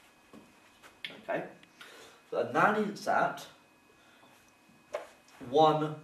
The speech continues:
minus root thirty-seven over six and one plus root thirty-seven over six. So,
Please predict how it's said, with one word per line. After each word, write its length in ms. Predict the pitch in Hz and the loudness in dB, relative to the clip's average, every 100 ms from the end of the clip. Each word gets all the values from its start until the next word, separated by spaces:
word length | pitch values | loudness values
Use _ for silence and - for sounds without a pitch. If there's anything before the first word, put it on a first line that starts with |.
| - - _ | -18 -20 _
minus 1000 | 123 120 135 - 202 - 95 - - - - 113 | -12 -2 4 6 4 0 -4 -8 -12 -12 -12 -8
root 220 | 107 - | -6 -6
thirty-seven 800 | - 113 104 104 113 107 98 101 | 2 2 2 -4 -2 -2 -4 -4
over 220 | 110 107 - | -4 -4 -10
six 640 | - - - - - - - - _ _ - - - - - - - - | -6 -4 -4 -6 -14 -16 -20 -20 _ _ -20 -20 -20 -20 -20 -20 -20 -10
and 320 | 123 120 117 117 | -2 -2 -2 2
one 320 | 127 135 139 - | 4 4 -2 -12
plus 600 | - 269 - - - - - - | 0 4 4 2 -8 -16 -18 -12
root 200 | 107 107 | -8 -8
thirty-seven 680 | - 107 95 - - 101 87 | -6 -6 -6 -6 -4 -4 -6
over 180 | 95 - | -12 -12
six. 460 | - - - - - - _ - - _ _ - - - - - - - - - | -12 -12 -12 -20 -20 -20 _ -20 -20 _ _ -20 -20 -20 -20 -20 -20 -20 -20 -8
So, 520 | - 170 151 151 - | 4 8 10 8 4